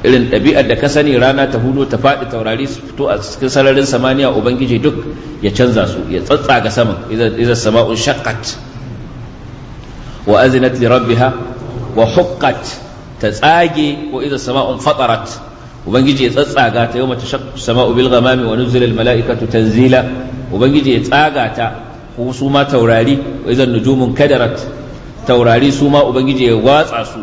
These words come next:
ya warwatsa su, da zamana ba, saman da ka sani ba ita bace, wato kamanninta an canza shi gaba daya.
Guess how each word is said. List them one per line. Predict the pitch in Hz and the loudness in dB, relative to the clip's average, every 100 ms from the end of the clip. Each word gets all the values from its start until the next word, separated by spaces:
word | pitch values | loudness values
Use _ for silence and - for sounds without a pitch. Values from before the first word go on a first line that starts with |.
| - | -10
ya | 107 | -2
warwatsa | 117 165 160 123 107 - | 2 4 4 0 -4 -10
su, | - - - - - | -12 -16 -18 -20 -16
da | 113 | -10
zamana | 131 151 135 | -4 -2 0
ba, | 147 139 - - | 0 -2 -6 -12
saman | - 165 170 143 | 0 0 2 -2
da | |
ka | 127 160 | -2 -2
sani | 180 170 | -2 0
ba | 135 113 | 0 -2
ita | - | -2
bace, | 117 120 - - - - - - | -2 -2 -4 -10 -14 -16 -6 -2
wato | 104 110 | -2 -2
kamanninta | 107 120 120 127 165 165 - | 2 2 4 4 2 2 0
an | 127 | 0
canza | 131 139 123 | 0 0 0
shi | 101 107 | -2 -2
gaba | 95 90 | -2 -2
daya. | 85 | -4